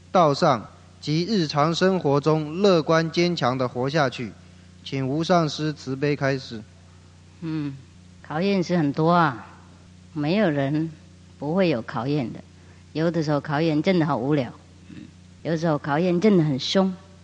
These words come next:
Speaker 2: 有的时候考验真的很饿，有的时候考验快活不下去。不过我还是观察，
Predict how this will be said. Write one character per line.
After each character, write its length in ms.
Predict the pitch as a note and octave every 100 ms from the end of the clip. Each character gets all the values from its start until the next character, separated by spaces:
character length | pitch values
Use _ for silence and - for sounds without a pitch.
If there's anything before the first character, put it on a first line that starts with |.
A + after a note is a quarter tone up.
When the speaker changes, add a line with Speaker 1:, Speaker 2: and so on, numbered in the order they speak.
| - - -
Speaker 2:
有 100 | D#3
的 140 | D#3 D#3+
时 80 |
候 100 | D#3+
考 220 | C3+ D3 C#3+
验 200 | F3 E3
真 160 | A#3
的 60 | G3
很 120 | D3 -
饿， 240 | G3+ E3+ - - - - -
有 120 | - F3
的 40 |
时 80 | E3+
候 80 | D#3
考 200 | D#3 D#3
验 220 | F#3 F#3
快 260 | D#3+ - A#3
活 140 | D#3+
不 100 | B2
下 160 | F3 D#3+
去。 280 | C#3+ C#3 - - - - - - -
不 120 | - B3+
过 260 | B3+ A#3+ G#3+ - - - - -
我 160 | F#3+
还 120 | F3+
是 140 | G3 A#3
观 200 | A#3 G#3
察， 380 | G#3 A#2+ B2